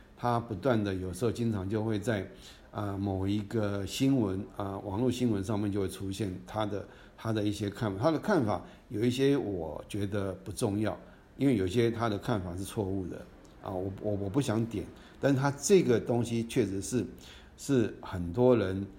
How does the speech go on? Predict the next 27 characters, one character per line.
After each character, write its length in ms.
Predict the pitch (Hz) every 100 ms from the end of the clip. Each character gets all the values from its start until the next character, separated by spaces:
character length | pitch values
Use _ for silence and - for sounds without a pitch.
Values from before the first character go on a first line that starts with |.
| - -
很 160 | - 95
多 140 | 120
年 180 | 117 98
轻 280 | 101 117 104
人 280 | 90 85 95 - - -
他 160 | - 110
正 280 | - 131 104
在 200 | 110 95
经 360 | - 101 98
历 160 | 104 92
的 280 | 90 85 -
一 320 | 92 90 95 101 -
个， 240 | 107 87 - - - - -
啊， 160 | - 82 -
他 140 | - 104
人 180 | 98 95
生 160 | 104
的 80 | 98
经 300 | - 98 95
验。 180 | 101 - - - -
啊， 120 | - 90
今 240 | - 131 123
天 260 | 120 123
就 240 | 123 123 113
跟 300 | 117 113 113
大 240 | 123 113
家， 340 | 101 113 110